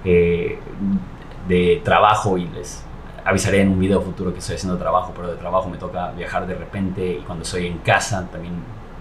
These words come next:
prefiero darle preferencia a mis hijos. Entonces, cuando viajo casi siempre estoy grabando, entonces ahorita muchos videos van a salir en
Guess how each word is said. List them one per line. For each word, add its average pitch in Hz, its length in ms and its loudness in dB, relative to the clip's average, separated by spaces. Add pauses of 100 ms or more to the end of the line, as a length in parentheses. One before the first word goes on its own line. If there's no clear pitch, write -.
(160)
prefiero 92 280 4
darle 90 180 4
preferencia 90 640 -2
a 78 80 -10
mis - 180 -4
hijos. 98 240 -2
Entonces, 87 240 -4
cuando 87 180 -2
viajo 95 400 2 (340)
casi 90 180 0
siempre 90 240 0
estoy 87 180 0
grabando, 95 380 4
entonces 87 500 -4 (400)
ahorita 87 600 2 (200)
muchos 117 420 6
videos 90 280 2
van 90 140 0
a 87 60 -2
salir 85 400 -6 (100)
en 87 240 -2